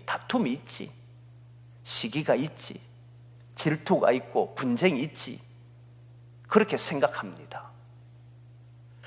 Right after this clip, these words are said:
그렇게 살지 않는다라고 말하면 그건 사랑하지 않기 때문이거나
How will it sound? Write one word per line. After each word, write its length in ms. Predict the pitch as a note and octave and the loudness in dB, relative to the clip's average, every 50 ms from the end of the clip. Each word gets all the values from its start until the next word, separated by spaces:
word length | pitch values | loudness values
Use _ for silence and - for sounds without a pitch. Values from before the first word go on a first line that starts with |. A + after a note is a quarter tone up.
| - - - | -18 -2 4
그렇게 340 | - A3+ C#4 B3+ - - G3 | 8 8 8 8 8 8 6
살지 440 | - - - F#3+ G3 G3+ F#3+ - - | 6 8 10 10 10 10 10 8 8
않는다라고 600 | G#2+ - C3 E3+ A#3 C#4 C#4 A3 F#3 D#3 - C3+ | 8 8 8 8 12 12 12 12 12 12 8 6
말하면 680 | A#2+ A2 A2+ B2+ C3 C3+ C#3 D3 B2 G#2+ F2+ D#2 D#2 - - - - - - - - - - - | 6 8 8 10 8 8 8 8 6 6 2 -2 -8 -12 -18 -20 -20 -20 -20 -20 -20 -20 -16 -4
그건 460 | - - D3 C3 F#3 G3+ F#3+ D#3 A#2+ | 0 2 6 8 8 8 8 6 0
사랑하지 600 | G#2+ - - - - A2 G#2+ A#2+ B2+ D3 F#3 - E3+ | -2 -2 0 2 4 4 4 6 6 4 6 6 6
않기 400 | C3 G3 B3 - - D3+ - - | 6 6 6 4 2 -2 2 4
때문이거나 680 | C3+ A#2+ B2 C3 C3 A2+ G2+ G2+ G2+ A2+ A2 F#2 E2+ | 4 4 6 4 0 0 0 2 2 4 4 2 0